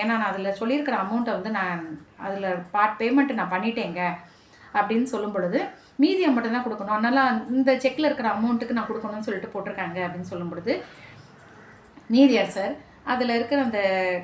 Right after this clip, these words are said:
காசோலை நெகோஷியபிள் இன்ஸ்ட்ருமெண்ட் ஆக்ட் இருக்குங்க இல்லையா, அதுல இருக்கிற செக்ஷன் ஃபிஃப்டி சிக்ஸை வந்து சுட்டி காட்டுறாரு. அதுல வந்து,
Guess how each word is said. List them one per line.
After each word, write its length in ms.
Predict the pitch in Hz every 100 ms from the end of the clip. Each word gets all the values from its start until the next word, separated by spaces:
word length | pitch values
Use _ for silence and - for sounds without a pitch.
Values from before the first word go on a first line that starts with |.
| - 277 -
காசோலை 720 | 226 220 226 269 254 240 226
நெகோஷியபிள் 560 | 214 214 269 277 247 226
இன்ஸ்ட்ருமெண்ட் 360 | 220 226 220 214
ஆக்ட் 240 | 190 -
இருக்குங்க 240 | - 190
இல்லையா, 360 | 190 226 330 254 - - -
அதுல 300 | 226 233 233
இருக்கிற 260 | 233 320 320
செக்ஷன் 460 | - 247 254 240
ஃபிஃப்டி 240 | 285 - 381
சிக்ஸை 240 | - - 214
வந்து 180 | 196
சுட்டி 220 | 226 226 202
காட்டுறாரு. 380 | 185 170 170 - - -
அதுல 240 | 214 254
வந்து, 460 | 285 262 277 208 285